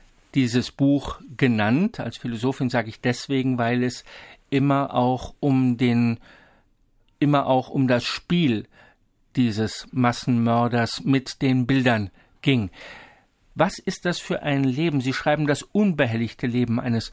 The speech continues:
Massenmörders. Hat der nicht im Versteck gesessen und war darauf bedacht, dass möglichst bitte niemand diesen Ricardo Clement, so war ja sein Tarnname, dass niemand ihn entdeckt und mit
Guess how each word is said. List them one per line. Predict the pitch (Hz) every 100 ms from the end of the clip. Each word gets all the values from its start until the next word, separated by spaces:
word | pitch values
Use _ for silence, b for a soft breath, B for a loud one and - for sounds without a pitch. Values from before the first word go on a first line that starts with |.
| B B
Massenmörders. | - 123 117 - 117 117 117 113 110 107 - B B
Hat | 139 -
der | 156 156
nicht | 208 -
im | 160
Versteck | 139 127 - 151 -
gesessen | 131 139 135 -
und | 127 123 120 B B
war | 139 135
darauf | 131 123 123
bedacht, | - 123 135 131 -
dass | 120
möglichst | - 131 127 127 -
bitte | - 131 135 123 B B B
niemand | 127 147 151 135 123
diesen | 139 123 123
Ricardo | 127 123 135 123 120
Clement, | - 139 143 127 101
so | 123
war | 113
ja | 120 117
sein | 117 113 107 b _
Tarnname, | - 131 127 127 120 113 113 113 B B -
dass | 131 -
niemand | 139 151 131 117 - B B B _ _ _
ihn | - 143 135 123
entdeckt | 127 113 156 156 -
und | - 113
mit | 113 110